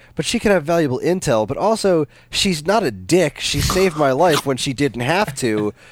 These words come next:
so what's with the killer thing?" And the queen was just like, "All right, fine, I'll play your stupid game. You're gonna look into the orb, or the light, or whatever it was." So she had this, like, light thing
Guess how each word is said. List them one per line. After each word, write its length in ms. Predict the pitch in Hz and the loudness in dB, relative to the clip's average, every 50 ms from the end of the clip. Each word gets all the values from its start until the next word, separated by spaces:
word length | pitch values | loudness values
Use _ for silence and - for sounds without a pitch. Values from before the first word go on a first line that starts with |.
| - - - | -20 -14 -10
so 560 | - - - 175 151 139 135 135 135 131 120 - - - - - - - 240 - - - - - 120 127 | -6 -2 2 2 4 4 4 2 2 0 -2 -2 -6 -12 -18 -16 -8 -6 -6 -6 -6 -10 -14 -12 -4 0
what's 300 | 143 165 165 - - 175 | 2 2 2 2 0 0
with 160 | 180 - - | 0 0 -2
the 80 | 165 | -4
killer 340 | - - - 214 196 151 120 | -2 0 2 2 2 2 0
thing?" 380 | 117 - 123 107 92 90 92 92 | 0 -2 -2 -2 -2 -2 -4 -2
And 200 | 156 139 143 135 | -2 0 0 0
the 40 | 135 | -2
queen 300 | - - 185 190 196 185 | 0 2 2 4 4 2
was 140 | 170 156 - | 2 -2 -2
just 160 | 160 - - | -2 0 2
like, 240 | 165 151 147 - - - | 2 2 2 0 -4 -2
"All 160 | - 180 156 | 0 2 2
right, 220 | 131 113 104 101 - | 2 2 0 -2 -4
fine, 340 | - - 165 123 110 104 | -2 0 0 2 2 2
I'll 100 | 117 143 143 | 0 -2 -2
play 200 | - - 131 110 | 0 -2 -2 -2
your 100 | 101 98 | -2 -4
stupid 320 | - - 117 104 87 98 87 | -6 -6 -6 -6 -6 -6 -6
game. 340 | 104 98 95 95 107 120 - - - - - - - _ | -4 -4 -2 -2 -4 -4 -6 -10 -16 -20 -20 -20 -20 _
You're 300 | - 123 - - 180 170 | -12 -8 -2 0 2 2
gonna 160 | 147 160 151 139 | 2 2 2 2
look 200 | 135 156 156 - | 2 0 2 2
into 480 | 165 156 147 - 175 147 135 131 127 123 | 0 0 2 2 2 2 2 2 0 2
the 180 | 127 - 151 | 2 2 2
orb, 760 | 160 131 143 170 - 165 - - - - - - 123 - - - - - - - - | 2 2 2 2 4 4 4 4 2 2 0 0 -2 -4 -8 -12 -12 -14 -14 -8 -2
or 120 | - 143 151 | 0 2 2
the 120 | 165 170 | 2 2
light, 320 | 160 160 170 175 156 120 107 | 2 2 2 2 0 -2 -4
or 80 | 127 | -4
whatever 280 | 135 127 131 127 117 120 | -2 0 0 0 -2 -2
it 40 | 110 | 0
was." 220 | 110 104 104 - | 0 -2 -2 -2
So 100 | - 156 | -2 -4
she 160 | 139 - - | -4 -4 -2
had 200 | 175 196 196 165 | -2 0 0 0
this, 160 | 156 143 - 147 | -2 -4 -2 0
like, 180 | 131 117 101 95 | 0 0 -2 -2
light 340 | 110 120 135 156 180 139 - | -2 0 2 2 2 0 -2
thing 400 | - 135 113 98 90 90 92 | -4 -2 -2 -2 -2 -4 -8